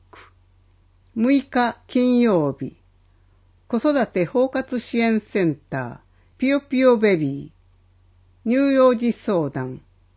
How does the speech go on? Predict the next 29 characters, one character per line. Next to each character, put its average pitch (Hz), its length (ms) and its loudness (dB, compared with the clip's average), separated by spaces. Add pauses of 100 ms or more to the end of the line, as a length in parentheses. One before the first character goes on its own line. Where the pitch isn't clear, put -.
(680)
伊 226 120 -2
賀 277 140 2
町 190 460 -2
子 - 120 -6
育 247 300 0
て 165 160 -2
支 - 200 -6
援 220 200 2
セ 175 240 -2
ン 147 100 0
タ - 220 -10
ー、 131 220 -14 (580)
ラ 226 140 0
ブ 277 140 -2
ラ 277 140 -2
ブ 233 140 -4
広 165 380 -4
場。 131 140 -14 (1000)
阿 277 120 0
山 196 420 2
子 - 140 -10
育 240 300 0
て 160 240 -4
支 - 240 -4
援 214 220 2
セ 202 220 -2
ン 151 140 0
タ - 180 -10
ー、 127 220 -10